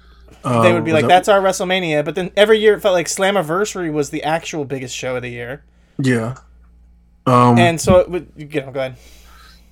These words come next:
Speaker 1: I was, I was saying that, like, I think that that model also gives itself to treating the wrestling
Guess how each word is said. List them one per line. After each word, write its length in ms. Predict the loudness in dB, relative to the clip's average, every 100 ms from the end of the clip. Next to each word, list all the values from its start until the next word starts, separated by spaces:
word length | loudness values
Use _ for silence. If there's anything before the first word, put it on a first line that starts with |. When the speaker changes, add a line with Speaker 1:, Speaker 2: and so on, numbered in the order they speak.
| _
Speaker 1:
I 100 | 2
was, 140 | 2 2
I 140 | 2
was 180 | 2 4
saying 220 | 2 2
that, 100 | 2
like, 380 | 4 2 0 -10 _ _ _ _ _ _ _ _ _ 0
I 80 |
think 380 | 0 2 2 4
that 320 | 0 0 -2 _ _ -4
that 240 | -2 -2
model 580 | -2 2 4 2 -4 -10 _ _ _ _ _ _ -2
also 760 | 0 0 2 2 2 -2 -6 -14 -20 -20 -18 -4
gives 260 | 0 0 -2
itself 420 | -2 0 0 -2
to 340 | 0 0 -2 -6 _ _ _ _ _ _ -2
treating 340 | 0 2 2
the 80 | 0
wrestling 680 | -2 -4 -2 -2 -2 -4